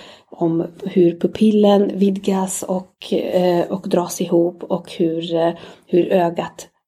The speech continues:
följer. Så att även pyttesmå päd-, spädbarn som inte ens kan gripa,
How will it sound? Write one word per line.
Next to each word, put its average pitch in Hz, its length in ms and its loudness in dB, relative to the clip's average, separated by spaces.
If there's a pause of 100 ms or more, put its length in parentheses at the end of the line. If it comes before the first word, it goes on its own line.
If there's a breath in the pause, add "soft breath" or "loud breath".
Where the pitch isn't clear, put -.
följer. - 540 0
Så - 180 -4
att - 80 -10
även 185 440 2
pyttesmå 220 480 0
päd-, 165 400 -4
spädbarn 170 460 -4
som 180 160 -6
inte 170 180 -4
ens 165 120 -8
kan 180 200 -4
gripa, 226 600 0